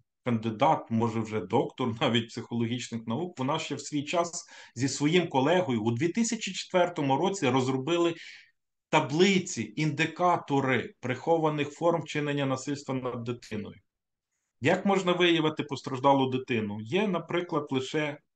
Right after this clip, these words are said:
як я бачу, лише два методи. Метод спостереження і метод бесіди. Тобто ти візуально бачиш дитину, скануєш її зовнішній вигляд,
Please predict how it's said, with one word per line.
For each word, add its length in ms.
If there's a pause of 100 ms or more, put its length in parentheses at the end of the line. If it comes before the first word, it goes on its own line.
як 260
я 140
бачу, 500
лише 320
два 240
методи. 540 (240)
Метод 420
спостереження 1080 (300)
і 80
метод 420
бесіди. 520 (340)
Тобто 280
ти 180
візуально 640
бачиш 800
дитину, 640
скануєш 960 (240)
її 280
зовнішній 600
вигляд, 500